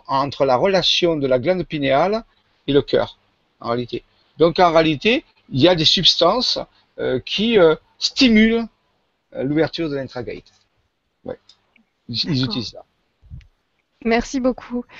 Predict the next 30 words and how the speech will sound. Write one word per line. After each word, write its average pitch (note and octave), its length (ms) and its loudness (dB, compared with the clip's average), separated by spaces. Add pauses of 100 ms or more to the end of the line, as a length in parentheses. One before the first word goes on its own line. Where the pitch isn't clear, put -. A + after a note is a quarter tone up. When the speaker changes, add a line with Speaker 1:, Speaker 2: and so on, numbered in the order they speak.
(440)
Speaker 2:
Merci B3 320 0
Christine C4+ 400 -2
pour B3 140 -4
ta A3+ 120 -2
question. C4 480 -4 (840)
Alors A3+ 260 4
oui, C4+ 160 2
donc A3 160 0
c'est A3 160 -4
marrant G#3+ 240 0
que A#3 100 -4
tu G#3+ 140 -8
parles A3+ 200 0
de A3 100 0
Stop A3 240 -2
Mensonge A3+ 380 0
parce - 260 -4
que, G#3 320 0
donc, G#3 240 -2
euh, - 20 -4
voilà, G3+ 220 -4
comme A3 180 0
le A3+ 80 2
dit G#3+ 160 -4
Claude, A3+ 460 0 (580)
je G3 160 -4
vais G#3 60 2
sélectionner G3+ 520 -4
ta G3 160 -4
question. G#3 400 0